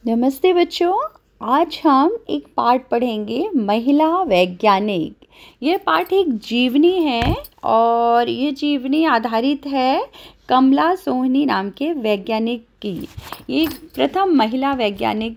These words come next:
थी जिनकी जीवनी हम पढ़ेंगे आज। और ये पाठ मैंने लिया है मिहिर हिंदी पाठमाला नामक हिंदी की पुस्तक से, कक्षा सात की। तो चलिए हम पढ़ते हैं कमला सोहनी के बारे में।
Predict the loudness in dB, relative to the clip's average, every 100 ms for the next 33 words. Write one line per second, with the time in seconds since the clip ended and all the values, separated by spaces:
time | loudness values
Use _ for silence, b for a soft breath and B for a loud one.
0 | -6 -4 -2 -4 -6 -2 0 0 -4 -6
1 | -4 -4 -2 -4 -6 B B B 0 0
2 | 0 2 2 2 -2 0 2 2 0 -6
3 | -16 _ _ -20 b b b b b -4
4 | 0 0 2 0 -2 -6 -4 -2 -2 0
5 | 0 0 -2 -4 -2 0 2 2 2 2
6 | 2 0 -2 -2 -2 0 0 0 -2 -6
7 | -2 -2 -2 -2 -2 -4 -6 -8 -10 -8
8 | -6 -6 -8 -8 -8 -6 -8 -2 0 0
9 | -2 -8 -6 -4 -2 -4 -2 -2 -2 -6
10 | -12 -10 -10 -12 _ B B B B B
11 | -2 2 2 2 2 0 2 0 0 -4
12 | -2 -2 -2 -2 -4 -6 B B B 2
13 | 2 4 0 0 -2 -4 -4 -4 -6 -4
14 | -4 -2 -2 -2 -2 -4 -4